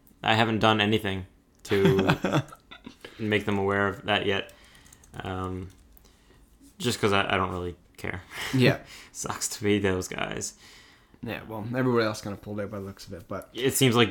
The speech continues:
Speaker 2: it's kinda
Speaker 1: just,
Speaker 2: like
Speaker 1: just about everybody has, and I've
Speaker 2: Yeah.
Speaker 1: been re-, a couple people have reached out to me and said a few different things, asked me, you know, "What's your plan?" and stuff like that, like, "What's going
Speaker 2: Yeah,
Speaker 1: on?"
Speaker 2: some talks about making a, uh, another event.
Speaker 1: Yeah, actually putting something together,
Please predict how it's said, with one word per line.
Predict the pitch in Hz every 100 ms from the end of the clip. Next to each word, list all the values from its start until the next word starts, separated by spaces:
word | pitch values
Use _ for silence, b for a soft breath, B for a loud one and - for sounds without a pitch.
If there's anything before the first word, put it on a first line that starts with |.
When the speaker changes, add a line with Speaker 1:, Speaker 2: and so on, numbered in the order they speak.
| 98
Speaker 2:
it's | 180
kinda | 240 240
Speaker 1:
just, |
Speaker 2:
like | 202 165 -
Speaker 1:
just | - 131
about | 151 123
everybody | 117 110
has, | 98 95 98
and | 104
I've |
Speaker 2:
Yeah. | 101
Speaker 1:
been | 104 98
re-, | 104 - - -
a |
couple | 113 120
people | 113 107 104
have | 92
reached | 98 -
out | 92
to |
me | 92 92
and | 90 87 _
said | - 98 92 b b b -
a | 95 92
few | - 101
different | 92
things, | 92 92
asked | 95 -
me, | 92 90 - _
you | -
know, | 87 90 - - _ _
"What's | 95 -
your | 95
plan?" | - 92
and | 92 90
stuff | -
like | -
that, | - -
like, | -
"What's | -
going | - 104
Speaker 2:
Yeah, | 139 101 101 -
Speaker 1:
on?" | 139
Speaker 2:
some | 131
talks | 123 123 -
about | 123 113
making | 113 117 113 107 -
a, | 104 101 -
uh, | 117 98
another | 110 113 107 110
event. | 104 104 -
Speaker 1:
Yeah, | 123 143
actually | 110 110 113 98 - _ _ _
putting | - 135
something | 131 123
together, | 107 113 107